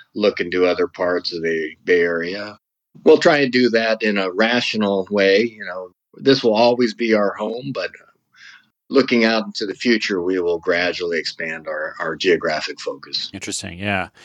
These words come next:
Speaker 2: So i-, if you could, you know, provide sort of an assessment of the, you know, the state of the affordable housing, you know, development in the, in the Bay Area now, right? How would you characterize that?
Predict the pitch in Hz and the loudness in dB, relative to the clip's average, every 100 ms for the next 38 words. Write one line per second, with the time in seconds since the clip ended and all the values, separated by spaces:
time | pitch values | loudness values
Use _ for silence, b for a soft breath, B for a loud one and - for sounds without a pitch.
0 | B B B - 156 160 143 156 156 156 | B B B 2 4 6 4 2 2 2
1 | 135 170 196 - 196 160 120 151 139 120 | 2 0 0 4 4 4 -2 0 2 4
2 | 110 117 113 113 117 - 117 107 98 - | 2 -2 2 4 4 2 2 2 0 0
3 | 113 107 - 107 92 98 87 92 98 90 | 2 2 0 -4 -6 -6 -4 -2 -2 -4
4 | 90 - 123 120 110 101 - 110 104 95 | -2 0 2 2 4 0 0 0 0 0
5 | 95 80 - - - 98 98 95 98 95 | 0 -2 -12 -12 -4 0 0 0 -2 -2
6 | 90 95 95 90 95 95 95 87 87 85 | -4 -4 -4 -2 0 -2 -4 -8 -8 -6
7 | 87 92 90 82 90 92 90 87 87 82 | -6 -6 -6 -2 -2 -2 -2 -2 -4 -4
8 | 85 87 85 80 82 87 87 85 85 - | -4 0 0 -2 -6 -8 -8 -8 -8 -4
9 | 131 135 101 - 101 110 - 80 80 - | -2 -2 -4 0 0 0 -2 -6 -6 -8
10 | 90 - | -10 -10